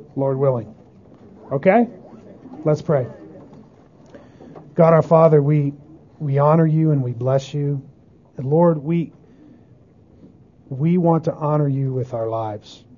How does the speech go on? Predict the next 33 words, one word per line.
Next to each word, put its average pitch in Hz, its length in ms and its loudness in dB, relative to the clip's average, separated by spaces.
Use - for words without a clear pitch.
And 131 240 -8
we 123 80 -6
want 135 300 -4
to 139 80 -4
honor 147 320 -2
you 143 300 -2
with 131 180 -6
everything 147 640 -2
that 139 160 -6
we 139 100 -6
say 139 320 -2
and 123 100 -4
everything 131 440 -6
that 131 100 -6
we 120 160 -10
do, 113 320 -10
Lord. 104 240 -16
No 123 120 -12
matter 127 240 -8
what 135 240 -8
we 147 100 -6
do, 135 160 -6
whether 131 240 -4
we 127 180 -6
eat 143 160 -4
or 151 80 -2
we 143 180 -2
drink, 131 420 -8
we 127 60 -10
want 127 240 -4
to 120 60 -4
do 127 240 -4
it 143 160 -2